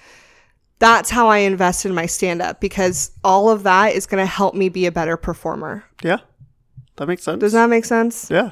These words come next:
Speaker 1: Yeah. And
Speaker 2: All good things, yeah.
Speaker 1: I mean, yeah. And then, like, as far as, like, joke writing goes, I mean, I invest in my joke writing is, like,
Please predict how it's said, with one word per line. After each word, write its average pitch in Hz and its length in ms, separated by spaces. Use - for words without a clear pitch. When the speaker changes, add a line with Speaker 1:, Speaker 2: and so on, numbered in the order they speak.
Speaker 1:
Yeah. 190 400
And 226 160
Speaker 2:
All 160 160
good 156 320
things, 165 340
yeah. 139 220
Speaker 1:
I 277 100
mean, 302 240
yeah. 294 300
And 226 160
then, 233 160
like, 233 500
as - 160
far 285 160
as, 294 100
like, 262 180
joke 226 340
writing 196 340
goes, 185 320
I 214 60
mean, 214 160
I 202 100
invest 208 460
in 240 80
my 202 140
joke 202 300
writing 190 340
is, - 260
like, 185 280